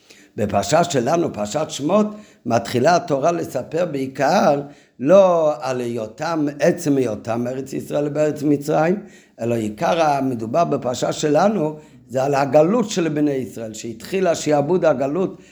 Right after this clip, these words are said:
והעבידו אותם בפרך. זאת אומרת, עיקר העניין של גלות מצרים, מדברת התורה בפרשת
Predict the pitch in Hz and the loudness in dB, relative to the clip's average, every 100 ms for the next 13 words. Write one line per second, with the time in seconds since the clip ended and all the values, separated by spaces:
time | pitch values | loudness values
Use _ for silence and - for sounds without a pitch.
0 | _ 123 127 135 165 190 190 175 - 170 | _ -8 -4 -4 -4 0 4 4 2 0
1 | 175 170 190 180 175 165 - - 123 135 | 2 2 2 2 0 -6 -8 -10 -6 -2
2 | 160 180 147 - 190 185 165 190 143 147 | -2 -2 -8 -4 -2 2 2 0 0 0
3 | 131 139 214 208 180 160 139 143 147 110 | 2 2 2 0 0 0 2 2 2 -2
4 | - - _ 123 131 131 120 127 180 180 | -10 -20 _ -4 -2 2 0 2 2 2
5 | 160 127 127 131 170 151 123 113 107 123 | -2 -2 -2 2 2 2 0 -2 0 2
6 | 147 | 2